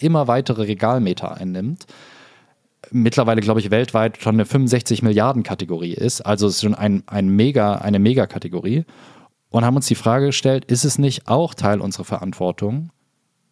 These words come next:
solche Produkte besser zu machen? Weil die Tatsache, dass wir sie nicht tun, heißt ja nicht, dass sie nicht konsumiert werden. Und ich glaube, das darf man nicht vergessen. Dieser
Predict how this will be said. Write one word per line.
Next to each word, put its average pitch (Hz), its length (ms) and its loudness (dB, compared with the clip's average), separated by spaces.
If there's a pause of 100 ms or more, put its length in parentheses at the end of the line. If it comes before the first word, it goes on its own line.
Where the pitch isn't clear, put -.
(500)
solche 127 320 2
Produkte 120 540 0
besser 92 320 -2
zu - 120 -12
machen? - 340 -12 (380)
Weil 104 280 2
die 104 140 -2
Tatsache, 131 500 0
dass 104 160 -2
wir 107 80 0
sie 98 120 2
nicht 151 320 2
tun, 95 220 0
heißt 113 200 0
ja 113 80 4
nicht, 135 160 0
dass 143 80 2
sie 139 80 2
nicht 139 160 0
konsumiert 131 460 2
werden. 85 200 -2
Und - 140 -6
ich - 40 -10
glaube, 107 260 0
das 127 260 0 (260)
darf 110 140 0
man 117 80 4
nicht 113 100 2
vergessen. 120 340 2
Dieser 104 280 4